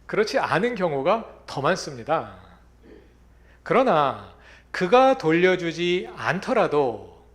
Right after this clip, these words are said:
하나님께서 반드시 더 큰 사랑으로 돌려주실 것입니다. 그래서 우리는 원수를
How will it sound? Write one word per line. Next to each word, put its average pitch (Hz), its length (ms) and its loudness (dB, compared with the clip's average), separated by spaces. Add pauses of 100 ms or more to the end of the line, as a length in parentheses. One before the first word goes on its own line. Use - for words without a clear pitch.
(380)
하나님께서 208 1120 -4
반드시 131 720 -10 (340)
더 - 320 -10
큰 247 260 -2
사랑으로 143 920 -6 (180)
돌려주실 175 640 -2
것입니다. 117 520 -12 (1300)
그래서 196 920 -4
우리는 139 500 -8 (300)
원수를 107 840 -12